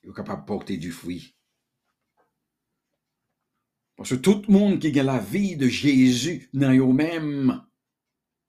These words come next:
doit réellement, réellement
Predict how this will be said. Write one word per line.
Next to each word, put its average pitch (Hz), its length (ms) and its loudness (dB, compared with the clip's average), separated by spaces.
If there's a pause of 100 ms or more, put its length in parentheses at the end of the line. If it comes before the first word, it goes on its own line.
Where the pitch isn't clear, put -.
(920)
doit 139 320 2 (280)
réellement, 139 840 -2 (180)
réellement 135 880 -4